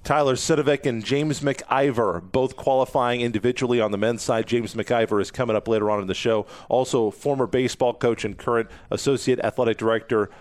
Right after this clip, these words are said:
of external operations, Zane Ealing, will be joining us on this edition of the Jetcast as well. But I know you're extremely excited about those two guys to make it.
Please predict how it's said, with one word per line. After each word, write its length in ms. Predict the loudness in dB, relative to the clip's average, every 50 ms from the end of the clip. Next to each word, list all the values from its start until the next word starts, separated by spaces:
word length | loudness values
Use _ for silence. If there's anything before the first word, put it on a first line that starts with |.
| -10 -4
of 140 | -4 -2 -2
external 400 | -2 -6 -2 0 0 2 2 2
operations, 840 | 0 0 0 0 2 2 2 2 0 -2 -4 -4 -4 -4 -6 -6 -4
Zane 320 | -4 -2 -2 -2 -4 -4 -6 -8
Ealing, 400 | -4 0 0 2 2 0 -2 -2
will 100 | -4 -4
be 120 | -4 -2
joining 260 | -2 -2 -2 0 0 -2
us 140 | -2 0
on 160 | -2 -2 0 -2
this 160 | -2 -4 -2
edition 280 | -2 -2 -2 -4 -4
of 80 | -6 -6
the 60 | -4
Jetcast 540 | 0 0 0 0 0 0 0 0 0 -2 -4
as 120 | -6 -4
well. 220 | 0 0 2 2 2
But 240 | 2 0 -2 -2 -4 -10 -18 -12 -6
I 100 | -2 -2
know 120 | 0 0 0
you're 380 | 2 2 2 2 0 0 -2 -4 -6
extremely 720 | -8 -6 -6 -8 -8 -6 -6 -4 -2 -2 -2 0 2 0 0
excited 440 | 0 -2 0 2 2 2 2 2 2
about 280 | 2 0 0 0 0
those 200 | 0 0 0 0
two 140 | -2 -4 -2
guys 400 | 2 2 4 4 4 2 0 -2
to 100 | -4 -4
make 300 | -2 0 0 0 0 0
it. 160 | 0 0 0